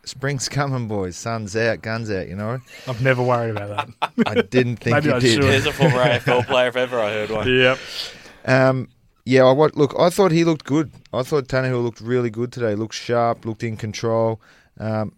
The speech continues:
Speaker 1: and athletic. Like, I don't think he's been known to be athletic, but he
Speaker 2: No,
Speaker 1: looked
Speaker 2: Adam Gase will use that a lot, a lot more. Uh, who was their coach last year? I can't remember now. It was the, the ex-Green Bay guy.
Speaker 1: Yeah, he was.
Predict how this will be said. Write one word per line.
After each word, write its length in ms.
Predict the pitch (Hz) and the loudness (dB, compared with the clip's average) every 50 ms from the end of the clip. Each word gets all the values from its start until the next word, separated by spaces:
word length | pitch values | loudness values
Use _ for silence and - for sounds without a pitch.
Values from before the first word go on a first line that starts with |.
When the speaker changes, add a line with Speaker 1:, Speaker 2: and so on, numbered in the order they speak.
| _ | _
Speaker 1:
and 200 | - 113 110 95 - | -8 -8 -6 -6 -4
athletic. 640 | 113 120 123 - - 104 101 113 139 127 90 - - | -4 -4 -4 -4 -4 -2 -2 -2 -2 -2 -6 -8 -6
Like, 220 | 95 98 95 - | -6 -6 -4 -4
I 80 | 104 104 | -6 -6
don't 260 | 110 113 110 101 - _ | -6 -6 -8 -8 -12 _
think 300 | _ - - 104 101 92 | _ -14 -12 -12 -12 -12
he's 160 | - 107 95 | -12 -14 -14
been 200 | - - 104 101 | -12 -12 -10 -10
known 220 | 98 101 101 107 107 | -8 -8 -8 -8 -10
to 80 | - | -10
be 140 | - 87 87 | -10 -10 -10
athletic, 400 | 90 90 - 104 110 110 101 - | -10 -10 -10 -8 -8 -8 -10 -10
but 100 | - - | -8 -4
he 60 | 90 | -2
Speaker 2:
No, 140 | 135 127 120 | 0 0 0
Speaker 1:
looked 120 | 123 123 127 | 0 0 0
Speaker 2:
Adam 240 | 131 139 151 147 | 2 2 2 2
Gase 260 | 123 131 123 120 - - | 2 2 2 0 0 -2
will 100 | 127 120 | -4 -4
use 300 | 110 110 110 113 113 107 | -4 -4 -4 -4 -4 -4
that 120 | 117 110 | -4 -4
a 40 | 110 107 | -4 -4
lot, 180 | 110 113 - - 120 - | -4 -6 -8 -10 -14 -14
a 80 | - 117 | -10 -10
lot 180 | 107 110 110 107 | -8 -8 -8 -6
more. 300 | 107 110 120 151 196 214 _ _ _ _ _ _ _ _ _ _ - | -4 -2 -2 -2 -2 -4 _ _ _ _ _ _ _ _ _ _ -16
Uh, 120 | 117 120 | -10 -4
who 140 | 123 175 233 | -2 0 0
was 140 | 277 285 - | 0 -2 -4
their 120 | - 117 | -8 -10
coach 280 | - - - 120 110 - | -12 -12 -12 -12 -12 -12
last 260 | 127 113 113 107 - | -12 -12 -12 -10 -10
year? 100 | 147 135 | -12 -12
I 20 | - | -10
can't 120 | 123 113 107 | -10 -10 -8
remember 200 | 107 107 117 120 | -6 -4 -4 -4
now. 40 | 110 104 | -4 -4
It 20 | |
was 140 | 107 107 107 | -6 -6 -4
the, 120 | 127 135 - | -4 -4 -4
the 60 | - 127 | -4 -6
ex-Green 440 | 123 - - - 113 107 107 110 | -6 -6 -8 -10 -10 -8 -6 -6
Bay 140 | 117 110 110 | -6 -6 -6
guy. 240 | 107 104 107 117 117 | -6 -8 -8 -6 -6
Speaker 1:
Yeah, 240 | 113 110 104 104 101 | -6 -6 -6 -8 -10
he 220 | 98 101 117 117 | -8 -8 -8 -8
was. 280 | 113 113 101 90 - | -6 -8 -10 -12 -14